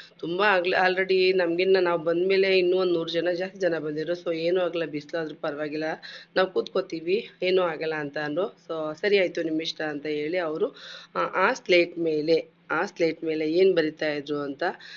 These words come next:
ನಿಮ್ಗೆ ತೋರಿಸ್ತೀನಿ. ಆ, ನಮ್ದು ಕೂಡ ಫೈನಲ್ ಆಗಿ ಬರ್ದ್ ಕೊಟ್ರು, ಸೆಕೆಂಡ್ ಬ್ಯಾಚ್‌ಗೆ ಕಳಿಸ್ತಾರೆ ಅಂತ ನಾವ್ ಅನ್ಕೊಂಡಿದ್ವಿ. ಸೆಕೆಂಡ್ ಬ್ಯಾಚ್‌ಗೆ ಕ-, ಕಳಿಸ್ತಿಲ್ಲ, ಓಕೆ ಅಂತ ಅಂದ್ಬಿಟ್ಟು ಅವರು ಸುಮ್ನಾದ್ರು. So ಬರ್ದ್ಬಿಟ್ಟು ಅಲ್ಲಿ ಕೊಟ್ರು, ನಮ್ ಮನೆಯವರು ಇಟ್ಕೊಂಡು ತೋರಿಸ್ತಾ ಇದ್ರು. ಆ, so ನೋಡಿ,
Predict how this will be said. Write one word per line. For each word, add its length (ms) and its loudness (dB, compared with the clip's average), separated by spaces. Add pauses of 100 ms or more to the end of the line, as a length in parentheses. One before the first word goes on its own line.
(160)
ನಿಮ್ಗೆ 360 2
ತೋರಿಸ್ತೀನಿ. 720 0 (160)
ಆ, 140 -4
ನಮ್ದು 320 0
ಕೂಡ 200 -2
ಫೈನಲ್ 420 -4
ಆಗಿ 180 -4
ಬರ್ದ್ 420 -8
ಕೊಟ್ರು, 420 0
ಸೆಕೆಂಡ್ 400 -2
ಬ್ಯಾಚ್‌ಗೆ 260 -2
ಕಳಿಸ್ತಾರೆ 500 -4
ಅಂತ 180 0
ನಾವ್ 260 0
ಅನ್ಕೊಂಡಿದ್ವಿ. 720 -4 (400)
ಸೆಕೆಂಡ್ 400 6
ಬ್ಯಾಚ್‌ಗೆ 560 2
ಕ-, 460 -4
ಕಳಿಸ್ತಿಲ್ಲ, 520 -4 (260)
ಓಕೆ 300 -2
ಅಂತ 220 0
ಅಂದ್ಬಿಟ್ಟು 360 -4
ಅವರು 180 -4
ಸುಮ್ನಾದ್ರು. 800 -4 (420)
So 220 4
ಬರ್ದ್ಬಿಟ್ಟು 540 0
ಅಲ್ಲಿ 400 -4
ಕೊಟ್ರು, 320 -2 (220)
ನಮ್ 140 0
ಮನೆಯವರು 360 0
ಇಟ್ಕೊಂಡು 800 -4
ತೋರಿಸ್ತಾ 400 -4
ಇದ್ರು. 240 -4
ಆ, 1160 -8
so 300 -2
ನೋಡಿ, 380 0